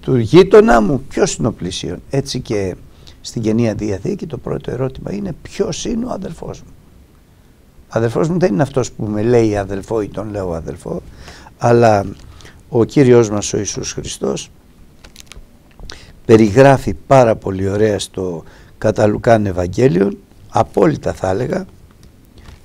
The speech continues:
με απόλυτο τρόπο, ποιος είναι ο αδελφός μας. Αποκριθείς δε ο Κύριος, διαβάζω από το κατά Λουκάν Ευαγγέλιο,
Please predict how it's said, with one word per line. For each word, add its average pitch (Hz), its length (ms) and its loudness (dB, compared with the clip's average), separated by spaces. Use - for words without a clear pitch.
με 110 120 2
απόλυτο 107 540 4
τρόπο, 165 440 2
ποιος 143 360 6
είναι 127 340 6
ο 113 140 6
αδελφός 104 580 4
μας. 82 320 -10
Αποκριθείς 117 680 2
δε 113 360 6
ο - 80 -2
Κύριος, 180 640 4
διαβάζω 104 600 0
από 104 300 0
το 98 240 -2
κατά 104 260 2
Λουκάν 110 300 2
Ευαγγέλιο, 101 600 0